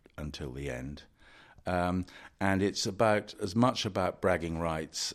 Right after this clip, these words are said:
as it is about winning cash. And it's where,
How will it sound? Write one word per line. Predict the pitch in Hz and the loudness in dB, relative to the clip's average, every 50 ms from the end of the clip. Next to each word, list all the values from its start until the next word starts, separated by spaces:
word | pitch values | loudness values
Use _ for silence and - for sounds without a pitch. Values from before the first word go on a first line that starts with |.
| - _ - | -8 _ -6
as | 78 82 80 78 78 78 78 78 78 76 73 - | -4 -2 -2 -2 -2 -2 -2 -4 -4 -6 -6 -8
it | 71 73 | -8 -6
is | 76 69 67 | -6 -6 -6
about | 69 - - 69 62 - | -8 -6 -6 -6 -6 -6
winning | - 65 127 120 - | -8 -8 -8 -8 -10
cash. | - - 71 65 69 - - - - - - - - - - - - - - - - _ - | -10 -10 -8 -8 -8 -8 -10 -10 -12 -14 -18 -20 -20 -20 -20 -20 -20 -20 -20 -20 -18 _ -4
And | 90 90 87 95 | -4 -2 -2 -2
it's | 98 - - - | -2 -4 -4 0
where, | 107 113 120 117 110 104 101 - | 4 6 6 6 6 4 4 2